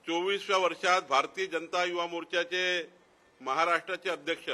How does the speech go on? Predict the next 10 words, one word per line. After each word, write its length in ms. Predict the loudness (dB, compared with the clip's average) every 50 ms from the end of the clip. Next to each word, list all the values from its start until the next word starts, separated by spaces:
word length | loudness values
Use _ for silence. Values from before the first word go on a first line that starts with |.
| -6 -8 -14 _ _ _ _ _ _ _ _ _ _ _ _ _ _ _ _ _ _ _ _ _ _ _ _ _ _ -20 _ _ -20 -20 -20 -20 _ _ _ _ _ _ _ _ _ _ _ _ _ _ _ _ _ _ _ _ _ _ _ _ _ _ _ _ _ _ _ _ _ -6 -6
सत्तावीसव्या 600 | -6 -6 -6 -4 0 0 2 2 0 -2 -2 -2
वर्षी 320 | -2 -4 -4 -4 -6 -4
महापौर 480 | -2 0 0 0 0 2 0 0 0 0 -4 -12 -20 -20 _ _ _ _ _ _ _ _ _ _ _ _ _ _ _ _ _ _ _ _ _ _ _ _ _ _ _ _ _ _ _ _ _ _ _ _ _ _ _ _ _ _ -8
आणि 180 | -6 -4 -2
एकोणतीसव्या 760 | -2 -4 -4 -6 -4 -4 -4 -4 -4 -6 -10 -8 -4 -4 -2
वर्षी 640 | -2 -2 -4 -4 -6 -4 -2 -2 -2 -2 -4 -6 -10 _
आमदार 400 | 0 0 0 0 0 -2 0 0
आणि 360 | 0 0 0 -2 -2 -4 -6 -12 -18 -20 _ _ _ _ _ _ _ _ _ _ _ _ _ _ _ 0
पाचव्यांदा 500 | 0 0 0 0 0 0 0 2 2 2
आमदार 280 | 0 0 -2 -4 -4